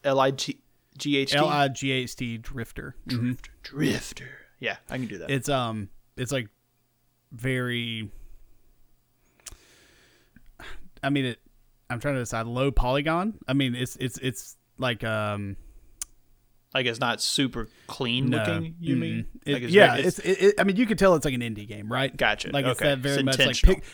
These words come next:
Speaker 2: pic-, pixel art is the word I was trying to look, think of. So it's very, like, blocked edges, things like that, but <clears throat>
Speaker 1: Okay.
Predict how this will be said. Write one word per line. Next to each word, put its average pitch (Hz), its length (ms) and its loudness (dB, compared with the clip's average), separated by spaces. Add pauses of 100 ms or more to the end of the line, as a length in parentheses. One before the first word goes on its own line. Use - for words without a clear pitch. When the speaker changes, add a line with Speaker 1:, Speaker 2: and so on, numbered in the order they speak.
Speaker 2:
pic-, 247 200 12
pixel 120 240 -2
art 110 220 -6
is 127 140 -4
the 143 80 0
word 131 220 0
I 123 80 0
was 110 80 -8
trying 117 160 -6
to 107 60 -10
look, 110 200 -10
think 123 180 -6
of. 110 160 -14 (400)
So 147 240 0
it's 123 160 -4
very, 135 220 0
like, 113 200 -2 (600)
blocked 127 420 -2
edges, 113 440 -6
things 120 180 -2
like 107 160 -6
that, 117 240 -4
but 117 420 -6
<clears throat> - 100 -8
Speaker 1:
Okay. 120 280 2